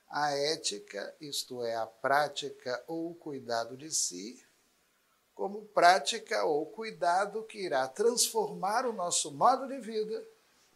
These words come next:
para tornar o ser humano um ser humano digno de si mesmo, isto é, um ser humano altivo e com uma certa dignidade na cidade, porque demonstra aos demais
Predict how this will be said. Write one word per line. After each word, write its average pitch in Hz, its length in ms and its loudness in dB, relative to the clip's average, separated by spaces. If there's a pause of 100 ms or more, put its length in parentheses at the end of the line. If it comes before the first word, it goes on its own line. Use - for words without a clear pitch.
(1900)
para 147 240 -2
tornar 139 520 -8
o 131 60 -8
ser - 260 -6
humano 165 520 -14 (260)
um 135 80 -18
ser - 260 -10
humano 123 600 -16 (180)
digno 156 540 -16
de 131 140 -18
si 185 280 -12
mesmo, 120 500 -12 (100)
isto 113 340 -10
é, 98 140 -16
um 113 100 -18
ser 135 300 -8
humano 110 500 -18 (220)
altivo 127 800 -10 (1300)
e 123 60 -16
com 127 140 -16
uma 120 120 -12
certa 113 500 -10
dignidade 110 840 -12
na 104 120 -16
cidade, 98 640 -14
porque 107 360 -14
demonstra 98 600 -14
aos 98 140 -20
demais 101 720 -16